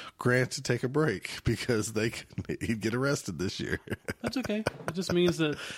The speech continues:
Speaker 2: after this year, we have three years to plan for Okla-, Oklahoma Bowl ten.
Speaker 1: Oh, boy.
Speaker 2: And that'll be the major one.
Speaker 1: <laughs> No, I, it's gonna be a lot of fun. It's gonna be on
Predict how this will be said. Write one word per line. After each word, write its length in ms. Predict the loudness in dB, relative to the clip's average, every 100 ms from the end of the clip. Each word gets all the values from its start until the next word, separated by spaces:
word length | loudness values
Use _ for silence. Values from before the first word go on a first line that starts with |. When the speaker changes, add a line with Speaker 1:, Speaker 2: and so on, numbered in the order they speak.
| 0
Speaker 2:
after 260 | 0 2
this 240 | 2 2 2
year, 160 | 0 2
we 120 | 2
have 140 | 0
three 220 | -2 -4
years 320 | 0 0 -2 -4
to 60 | -6
plan 360 | -4 -2 -2
for 260 | -4 -6 -6
Okla-, 340 | -6 -4 -4 -2
Oklahoma 400 | 0 2 2 2
Bowl 220 | 0 -2
ten. 400 | -4 -4 -4 -6 _ _ _ _ _ _ _ -10
Speaker 1:
Oh, 180 | -10 -10
boy. 100 | -6
Speaker 2:
And 360 | -4 -4 -6 -10 -18 _ _ _ _
that'll 220 | -10 -10
be 160 | -8 -8
the 80 | -8
major 460 | -12 -14 -18 -16
one. 240 | -14 -16 -4 0 0 2
Speaker 1:
<laughs> 480 | 2 4 2 2 -2 -4 -8 -10 -12 -14 -18 -20 -20 -20 -20 _ 4
No, 140 | 4
I, 180 | 4 2 -6 -20 _ -8
it's 140 | -4
gonna 140 | 2 4
be 60 |
a 60 | 6
lot 120 | 6
of 60 | 4
fun. 300 | 2 0 0
It's 140 | -2
gonna 220 | -2 -2 0
be 280 | 0 0
on 640 | 0 -2 -2 -2 -2 -4 -6